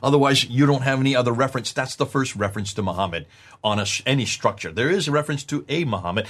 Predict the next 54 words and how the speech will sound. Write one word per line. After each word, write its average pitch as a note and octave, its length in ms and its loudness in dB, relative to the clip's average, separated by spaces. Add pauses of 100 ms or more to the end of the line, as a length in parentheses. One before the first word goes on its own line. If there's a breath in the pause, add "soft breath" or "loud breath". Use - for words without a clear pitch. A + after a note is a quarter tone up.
(140 loud breath)
in B2 140 2
a A2+ 60 2
coin A#2 300 2
that G#2 120 4
is G2+ 140 -2
earlier G2 480 0 (160 loud breath)
in G#2 140 -4
sixties, A2 540 -4
six - 320 -8
sixty. - 380 -6 (240 loud breath)
But - 220 0
that D3+ 260 0
is C#3+ 460 0 (100)
the, A2 320 -4
I'm B2+ 140 -2
gonna F3 120 0
show - 180 0
you D#3 140 2
who F3 240 -4
that C#3 220 0
Muhammad A#2 400 0
was. A#2 280 0 (220 loud breath)
In C3 120 2
fact, C#3+ 320 -2
let's - 320 -2
talk - 320 -4
about F#2+ 220 -2
this G2+ 180 -6
Muhammad, A2 280 -2
and A#2+ 100 -4
let's C#3+ 160 -2
go C3 200 -2
and G2+ 200 -6
look G#2+ 160 -4
at G2+ 80 -8
the G2 60 -12
slide. D#2+ 400 -4 (260 loud breath)
So - 120 -4
let's B2 140 0
put D3+ 240 0
up - 120 -6
the D3 80 -4
slide F#2 300 -2
here, G2 140 -2
and F#2+ 200 -6
let's G2+ 180 -4
take D3 160 -2
a A#2 40 -4
look G2+ 180 -2
at - 40 -16
what G2 140 -6
we're F#2+ 120 -6
looking D#2+ 340 -12
at. - 200 -18